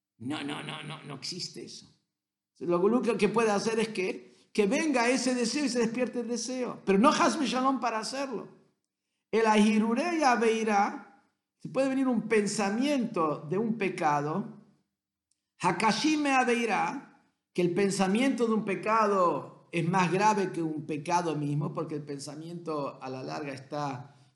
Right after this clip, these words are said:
dentro de las partes más delicadas de la persona, el pensamiento es más delicado, la, la, acciones, algo más externo, el pe-, un pensamiento de una aveirá,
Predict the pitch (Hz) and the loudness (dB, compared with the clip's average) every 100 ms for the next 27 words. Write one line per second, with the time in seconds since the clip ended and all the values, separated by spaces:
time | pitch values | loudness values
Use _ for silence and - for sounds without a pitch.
0 | _ 131 147 143 143 127 123 123 147 143 | _ -6 -4 -4 -6 -6 -8 -6 -6 -4
1 | 139 127 143 147 - - - _ _ - | -6 -6 -6 -6 -8 -12 -20 _ _ -12
2 | 127 127 127 127 160 156 135 127 127 120 | -6 -6 -6 -6 -4 -4 -6 -8 -10 -12
3 | 117 147 143 131 151 139 117 117 117 131 | -12 -10 -8 -8 -10 -12 -12 -10 -10 -10
4 | 127 127 131 123 110 120 127 117 110 143 | -8 -8 -6 -8 -12 -14 -14 -14 -12 -14
5 | 156 123 101 120 113 - 104 113 - 139 | -12 -14 -14 -18 -20 -20 -20 -18 -10 -8
6 | 139 135 120 113 127 127 120 117 120 113 | -6 -8 -10 -10 -10 -10 -10 -10 -12 -14
7 | - 120 113 117 143 247 - _ _ _ | -14 -12 -12 -10 -10 -10 -14 _ _ _
8 | _ _ _ _ _ _ _ _ 147 143 | _ _ _ _ _ _ _ _ -8 -6
9 | 151 165 156 160 156 151 151 165 254 262 | -4 -4 -2 -2 -2 -2 -2 0 0 0
10 | - 160 170 175 185 202 269 240 226 - | -2 -2 -2 -4 -2 -4 -2 -4 -6 -10
11 | - | -20